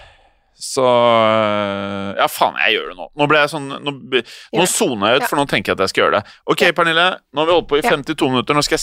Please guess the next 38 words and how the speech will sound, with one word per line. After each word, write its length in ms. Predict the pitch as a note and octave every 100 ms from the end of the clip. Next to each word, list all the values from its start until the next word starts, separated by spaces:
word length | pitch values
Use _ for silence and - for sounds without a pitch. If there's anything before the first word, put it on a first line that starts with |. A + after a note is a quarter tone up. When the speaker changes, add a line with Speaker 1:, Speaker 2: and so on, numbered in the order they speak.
| D3+
Speaker 1:
sende 100 | G#2
den 300 | G#2 A2+ G#2+
der 60 | G#2
meldingen. 460 | A#2 F#2 G2+ B2 C3
Jeg 100 | B2
gruer 200 | B2 E2+
meg. 140 | F#2 - -
Åh, 120 | F#4 D4
åh, 240 | F#4+ D#4+ -
fy 240 | - - G#3
faen, 380 | - - D3+ D#3
det 100 | D3+
blir 100 | E3
jævlig, 260 | C3 B2+
ass. 280 | D3+ - - _ _ _ - - - - - _ _ - - - _
Jeg 140 | C3 B2+
gjør 140 | C#2+
det. 120 | - - _
Speaker 2:
Oi, 220 | A3 G#3 F#3+
oi, 100 | -
oi. 100 | - _ _ - - _
Speaker 1:
Og 60 | D#3+
så 40 |
Speaker 2:
Det 40 | G3+
blir 200 | G#3+ C#4+
Speaker 1:
neste 60 |
uke, 140 | C#4+ C4+
Speaker 2:
spennende 300 | G3+ G3 - G#3+
å 220 | G#3+ G#3+
Speaker 1:
så 120 | A3
Speaker 2:
høre. 60 | G3+
Speaker 1:
kommer 160 | F#3+
det 100 | G3 G3
oppdatering 720 | - D#3 D3 F3+ F3+ F#3 F3+
fra 240 | - F#3 F#3+
Speaker 2:
<laughs> 20 |
Ja. 100 | A#3
Speaker 1:
speeddatingen. 1120 | - A#3 A3 F#3 D#3+ F#3+ G3 G3 E3+ B2